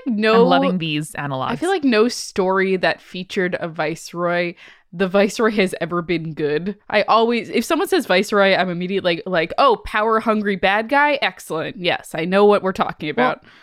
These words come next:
Speaker 3: with the beard.
Speaker 2: I guess because all of the good ones, uh, don't need to insert themselves into the historical
Speaker 1: <laughs>
Speaker 2: narrative. So the
Speaker 1: That's
Speaker 2: ones that we
Speaker 1: fair.
Speaker 2: hear about are the ones who are like, "No, but me, I'm the real king."
Speaker 1: All
Speaker 3: Yeah.
Speaker 1: right, that's, that's fair.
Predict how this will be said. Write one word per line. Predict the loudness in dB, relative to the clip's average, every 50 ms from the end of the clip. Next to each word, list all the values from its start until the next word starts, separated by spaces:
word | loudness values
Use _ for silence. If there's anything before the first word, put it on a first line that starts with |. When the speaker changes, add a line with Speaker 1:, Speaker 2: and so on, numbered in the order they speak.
| _ 0
Speaker 3:
with | 2 2 4
the | 4 2
beard. | 2 4 4 4 2 0 -2 -2 -2
Speaker 2:
I | -2 0
guess | 0 0 -2
because | -2 -2 -2 0 2
all | 2 4 4
of | 2 2 0
the | -2 -2
good | 0 0 0 2
ones, | 2 2 2 2 0 -2 -4 -6 -6 -2 0
uh, | 2 4 4 4 4 2 0 0
don't | 0 2 2 2
need | 0 0 0
to | 0 2 0
insert | 0 2 2 0 2
themselves | 2 0 2 2 2 2 2
into | 0 -2 -2
the | -4
historical | -6 -2 2 2 2 2 2 0
Speaker 1:
<laughs> | -2
Speaker 2:
narrative. | 0 0 0 0 0 0
So | -2 -2
the | 0
Speaker 1:
That's | 2 4 4
Speaker 2:
ones | 4 4
that | 4 4 4
we | 2 2
Speaker 1:
fair. | 2 2
Speaker 2:
hear | 0 0 2 2 0
about | 0 2 2 2 2 2 2
are | 2 2 2
the | 4 4 2
ones | 4 4 4 2 2 2
who | 2 2
are | 2 2
like, | 0 0 -2 0
"No, | 0 0 0 2 2 2 2 0 0
but | -2 -2 2
me, | 2 2 4 2 2 0 0 0 -2 -2 -6 -8 -10 -12 -12 -6 -4
I'm | -2 0 0 0 0 0 -2
the | -2 -2
real | -2 -2 -2
king." | -4 -4 -4 -4 -2 2
Speaker 1:
All | 2
Speaker 3:
Yeah. | 2 4 2
Speaker 1:
right, | -2 -4 -2
that's, | -2 -2 -2 -4 -12 -20
that's | -6 -4 -4 -4 -4 -6
fair. | -12 -12 -12 -12